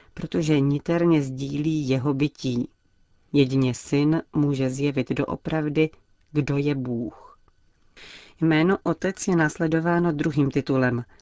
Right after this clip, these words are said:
Pán nebe a země. Ježíš tímto výrazem rekapituluje víru ve stvoření a dává zaznít prvním slovům Písma svatého. "Na počátku stvořil Bůh nebe a zemi."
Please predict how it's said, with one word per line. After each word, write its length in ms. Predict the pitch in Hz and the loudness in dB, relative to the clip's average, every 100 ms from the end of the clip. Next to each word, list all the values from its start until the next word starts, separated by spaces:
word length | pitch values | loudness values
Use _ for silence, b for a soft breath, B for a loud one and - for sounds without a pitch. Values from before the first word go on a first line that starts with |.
| b b | b b
Pán 340 | - 139 131 135 | 0 0 2 0
nebe 340 | 139 151 170 - | -2 -2 -4 -4
a 120 | - 139 | -6 -2
země. 460 | 131 127 120 123 - _ _ _ B B B B | 2 2 0 -4 -10 _ _ _ B B B B
Ježíš 340 | 156 135 156 - | -2 0 -4 -4
tímto 320 | 175 175 190 | -2 -2 0
výrazem 460 | 175 170 160 165 | 2 2 2 2
rekapituluje 800 | 151 151 165 160 156 156 143 139 | 2 0 -2 -4 -4 0 2 2
víru 280 | 131 139 143 | 2 0 0
ve 100 | 139 | 0
stvoření 840 | - - 131 135 135 131 135 143 - | -6 -4 -2 0 2 2 0 -2 -4
a 100 | 156 | -4
dává 400 | 139 135 143 139 | 0 0 2 2
zaznít 420 | 143 139 151 139 | 0 2 0 0
prvním 420 | - 135 139 147 | -4 -2 0 0
slovům 540 | - 139 131 143 143 147 - | -2 -4 -2 0 0 0 -2
Písma 360 | 135 - 143 | -6 -4 -4
svatého. 640 | 135 - 135 - 127 117 - _ _ _ _ _ b b b b - | -4 -4 -6 -6 -8 -8 -10 _ _ _ _ _ b b b b -2
"Na 100 | 143 | -2
počátku 600 | - 143 - 160 - 170 | 0 -4 -2 -4 -4 -8
stvořil 440 | - 165 156 160 | -8 -4 0 0
Bůh 300 | 147 127 - | 0 -2 -4
nebe 420 | 139 135 131 151 156 _ - | -2 0 0 -4 -4 _ -8
a 100 | 139 | -4
zemi." 340 | 135 123 117 | 0 0 -2